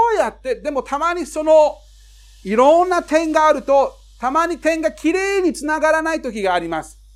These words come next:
たまに点の、点がごちゃく、ぐ-、ぐ-、ぐちゃぐちゃ、ぐちゃぐちゃになる時もありますよね。そして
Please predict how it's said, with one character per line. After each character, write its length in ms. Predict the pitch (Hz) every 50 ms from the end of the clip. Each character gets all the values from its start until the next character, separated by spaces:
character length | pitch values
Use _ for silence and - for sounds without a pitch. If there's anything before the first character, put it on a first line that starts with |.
| -
た 100 | - 247
ま 140 | 269 294 311
に 160 | 311 311 247
点 240 | - 254 285 294 302
の、 200 | 302 294 - - - - - _
点 180 | - 277 302 294
が 120 | 302 240
ご 200 | 240 202 226 226
ち 80 | - -
ゃ 80 | 311
く、 140 | - - - _ - 220 180
ぐ-、 160 | 156 135 - - - 165
ぐ-、 200 | 143 156 233 240 170 147
ぐ 120 | 170 196
ち 100 | 196 285
ゃ 60 | 277
ぐ 120 | 240 254 262
ち 100 | 294 302
ゃ、 120 | 302 262
ぐ 160 | 190 160 160
ち 120 | - - 359
ゃ 60 | 285
ぐ 100 | 254 294
ち 80 | 285 294
ゃ 40 | 285
に 80 | 302 294
な 120 | 302 302
る 80 | - 202
時 220 | 208 185 - -
も 220 | 170 160 156 -
あ 60 | 143 147
り 100 | 156 156
ま 100 | 170 160
す 120 | - 143
よ 100 | 127 117
ね。 300 | 135 175 208 220 - - - - - _ - - - -
そ 180 | - 269 269 240
し 40 |
て 300 | 262 277 269 262 - -